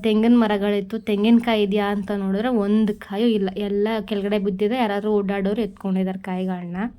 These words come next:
ಇದನ್ನೆಲ್ಲ ನೋಡಿದ್ರೆ ನಮ್ಮೋರು ಅನ್ನೋರು ಯಾರಾದ್ರೂ ಇದ್ರೆ ಎಲ್ಲ ನೋಡ್ಕೊತಾರೆ, ಮೇಂಟೈನ್ ಮಾಡ್ತಾರೆ ಅನ್ನೋದು ಒಂದು ಸಮಾಧಾನ ಇರುತ್ತೆ. But ಏನು ಮಾಡೋದು, ನಮ್ಮ ಋಣ ಎಷ್ಟಿರುತ್ತೋ ಅಷ್ಟೇ ಅಲ್ವಾ ನಾವು ಭೂಮಿ ಮೇಲೆ ಇರೋಕ್ಕಾಗೋದು. So ಅವ್ರ ಋಣ ಎಷ್ಟಿತ್ತು ಅಷ್ಟು ದಿನ ಇದ್ದರೂ ಇವಾಗ ಇಲ್ಲ ಅಷ್ಟೇ.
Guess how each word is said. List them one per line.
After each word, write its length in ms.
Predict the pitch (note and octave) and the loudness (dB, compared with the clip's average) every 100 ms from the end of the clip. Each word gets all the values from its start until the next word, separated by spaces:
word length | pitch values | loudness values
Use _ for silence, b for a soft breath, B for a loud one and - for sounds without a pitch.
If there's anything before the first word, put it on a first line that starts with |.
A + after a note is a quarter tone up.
| b b b b b _ - | b b b b b _ -4
ಇದನ್ನೆಲ್ಲ 420 | B3 A#3+ A#3 A3 C4 | 0 2 0 0 0
ನೋಡಿದ್ರೆ 500 | B3+ A3 A#3 A#3 A#3+ | 2 2 2 2 2
ನಮ್ಮೋರು 600 | G#3 G3 G#3+ A3+ A#3 A#3 | 2 0 0 0 2 2
ಅನ್ನೋರು 280 | A3+ A#3 | 2 0
ಯಾರಾದ್ರೂ 580 | G#3+ G#3 G#3 A3 A3 A3 | 0 0 -2 -2 -2 -4
ಇದ್ರೆ 540 | G#3 A3+ F#3+ A3+ A3 A3+ - B B B | -4 -4 -4 -4 -4 -4 -8 B B B
ಎಲ್ಲ 120 | A3 G#3+ | 0 2
ನೋಡ್ಕೊತಾರೆ, 760 | A#3 A3+ A3 G#3 A#3 A3 A3 G#3+ | 4 4 2 0 0 0 0 0
ಮೇಂಟೈನ್ 520 | G#3 G#3 G#3 G#3+ A3 | 2 0 0 0 0
ಮಾಡ್ತಾರೆ 420 | G3+ G3 F#3+ G#3+ | 0 -2 -2 -2
ಅನ್ನೋದು 240 | G#3 G#3+ G#3 | -2 0 0
ಒಂದು 540 | G#3 G3 G3 G3 F#3+ | 0 -2 -2 -4 -4
ಸಮಾಧಾನ 420 | G3 G3 G3 G#3 | -2 0 0 -2
ಇರುತ್ತೆ. 420 | G3+ G3 G3+ - G#3 C4 - B B B A3 | -2 -4 -6 -8 -10 -10 -18 B B B -4
But 240 | A3+ A3+ | -2 2
ಏನು 200 | A3 A3+ | 2 2
ಮಾಡೋದು, 320 | G#3+ G3 G3+ | 2 0 2
ನಮ್ಮ 280 | G#3+ G#3 G#3 | 2 2 0
ಋಣ 140 | G3 | 0
ಎಷ್ಟಿರುತ್ತೋ 600 | G#3+ G#3 F#3+ G#3+ G3+ G3+ | 0 0 -2 -2 -2 -2
ಅಷ್ಟೇ 300 | G3 F#3+ - | -4 -4 -4
ಅಲ್ವಾ 180 | G3+ F#3+ | -4 0
ನಾವು 220 | F#3+ F#3 | 0 0
ಭೂಮಿ 220 | F#3 F#3+ F#3+ | 0 2 2
ಮೇಲೆ 160 | F#3+ | 2
ಇರೋಕ್ಕಾಗೋದು. 720 | F#3 F#3 F#3 F3 F#3 F3 F#3 F#3+ B B B - | 0 -4 -6 -8 -8 -8 -8 -8 B B B -4
So 60 | |
ಅವ್ರ 200 | A3 G#3+ | 0 0
ಋಣ 140 | G#3 G#3+ | 0 0
ಎಷ್ಟಿತ್ತು 520 | G#3+ G3+ - G3 A#3+ | -2 -4 -6 -6 -4
ಅಷ್ಟು 260 | G#3 G#3 F#3+ | -4 -4 -2
ದಿನ 140 | G3+ | 0
ಇದ್ದರೂ 420 | G#3 G3 F3 G3+ | 0 -2 -4 -2
ಇವಾಗ 280 | A3+ G3 F#3+ | 0 0 0
ಇಲ್ಲ 220 | F#3 F#3 F#3 | 0 0 -2
ಅಷ್ಟೇ. 320 | F#3 - | -4 -8